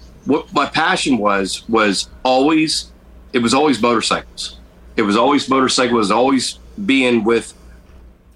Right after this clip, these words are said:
I guess, an industry that I really didn't even know that was an industry. I just knew that I loved motorcycles, and I had a lot of people around me that did.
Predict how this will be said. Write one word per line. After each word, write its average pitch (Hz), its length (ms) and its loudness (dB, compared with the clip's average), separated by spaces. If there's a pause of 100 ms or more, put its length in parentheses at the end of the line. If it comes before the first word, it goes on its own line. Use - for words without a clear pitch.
(260)
I 110 80 -2
guess, 135 220 0
an 131 120 -6
industry 107 760 0 (460)
that 120 120 0
I 117 60 2
really 139 260 2
didn't 127 160 0
even 120 120 2
know 117 340 2 (380)
that 139 220 -2
was 117 140 2
an 107 100 2
industry. 90 540 -2
I 110 80 0
just 120 260 0
knew 123 200 4
that 110 180 0 (720)
I 113 100 2
loved 110 240 0
motorcycles, 104 640 -2
and 98 140 0
I 98 140 0
had 101 200 -2
a 104 40 -2
lot 110 220 0
of - 80 -8
people 110 240 -2
around 107 260 2
me 104 80 0
that 92 180 -4
did. 101 240 0